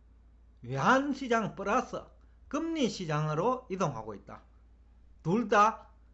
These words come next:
미국 달러, 외환 중에서는 미국 달러, 그 다음에 채권 중에서는 미국 국채 또는 자국 국채. 이제 일본은 이제 금리가 너무 낮으니까 다른 나라는 금리가 다 높기 때문에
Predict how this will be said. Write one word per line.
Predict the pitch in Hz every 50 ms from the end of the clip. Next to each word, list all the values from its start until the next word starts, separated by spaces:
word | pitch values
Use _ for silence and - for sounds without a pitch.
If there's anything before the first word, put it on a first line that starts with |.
| - - -
미국 | 165 214 247 233 147 -
달러, | - 180 180 175 151 113 101
외환 | 107 117 135 143 160 185 196
중에서는 | 214 247 226 208 185 151 151 180 214 247 254 190
미국 | 147 220 277 220 151 -
달러, | - 131 107 104 101 - - - - - - - - - - - - - - -
그 | - 170
다음에 | 226 226 208 190 190 202 214 208 - - - - - -
채권 | - - 170 156 - 262 240 233
중에서는 | 262 240 220 190 170 160 180 190 190 214 226 208 - - -
미국 | 175 233 311 311 285 185 -
국채 | - 151 151 - - 156 156 170 165 147 - - - - -
또는 | 240 262 262 262 269 269 262 - - - - - - - -
자국 | 185 175 170 185 190 -
국채. | - 156 147 147 - - 143 - - - - - - - - - - - - - - - - -
이제 | 147 170 196 185
일본은 | 220 254 262 254 254 233 220 202 160 143
이제 | 143 143 -
금리가 | 147 202 220 190 147
너무 | 123 120 139 165 196
낮으니까 | 220 233 247 226 208 156 120 110 - - 87 - - - - - - - - - - - - -
다른 | - 147 151 175 196
나라는 | 220 254 247 220 180 165 165 147
금리가 | 147 190 214 190 151 147 151
다 | 135 113 131
높기 | 165 226 294 294 - - - 240 202 -
때문에 | - 175 170 180 185 185 185 190 220 254 254